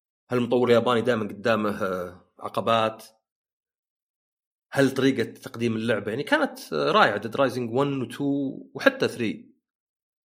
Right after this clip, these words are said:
بس يمكن تو الأصلية، ما هو ب off the record، يعني يمكن عندي من أفضل،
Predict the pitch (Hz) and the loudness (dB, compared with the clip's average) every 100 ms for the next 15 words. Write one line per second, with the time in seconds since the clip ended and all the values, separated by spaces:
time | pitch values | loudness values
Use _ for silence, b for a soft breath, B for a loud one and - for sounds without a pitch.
0 | _ - - 254 214 180 - 151 98 113 | _ -6 0 0 2 0 4 4 4 0
1 | - 143 110 104 123 - - 120 117 110 | -2 -4 0 0 -2 -8 -10 -4 -2 -2
2 | 87 101 98 - 110 110 156 151 135 147 | -2 -2 -2 -2 -4 -2 -4 -6 -8 -8
3 | 180 185 208 202 190 175 160 - - 160 | -8 -10 -6 -4 -4 -4 -6 -8 -4 -4
4 | 139 - | -4 -8